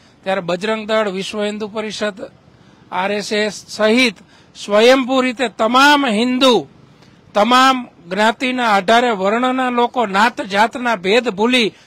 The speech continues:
અને રામમય બની રહ્યા હોય, ત્યારે ગામોગામ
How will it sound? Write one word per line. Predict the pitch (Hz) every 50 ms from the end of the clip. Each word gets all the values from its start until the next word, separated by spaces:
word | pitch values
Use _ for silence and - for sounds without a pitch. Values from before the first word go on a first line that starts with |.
| _ -
અને | - 226 220 208
રામમય | 185 185 196 220 233 240 240 226 220 226 233 226
બની | 208 208 208 226 240 247
રહ્યા | 220 233 226 226 226 220
હોય, | 208 220 220 208
ત્યારે | 185 - 226 220 226 240 247 233 190 - _ - - _ _ _ _ -
ગામોગામ | 185 190 208 226 233 240 240 233 214 233 233 247 254 240 208 170